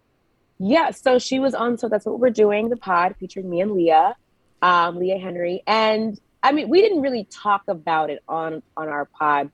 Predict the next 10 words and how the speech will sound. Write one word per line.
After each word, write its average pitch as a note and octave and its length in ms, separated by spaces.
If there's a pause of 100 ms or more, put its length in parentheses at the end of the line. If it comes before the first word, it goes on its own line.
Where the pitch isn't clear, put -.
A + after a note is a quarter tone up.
(120)
but E3+ 300 (440)
I A#3 120
talk A3 240
to G#3 120
Estella D#3+ 360
all C#3+ 140
the - 80
time, D3+ 460
and D#3 300 (340)
she's, D4 400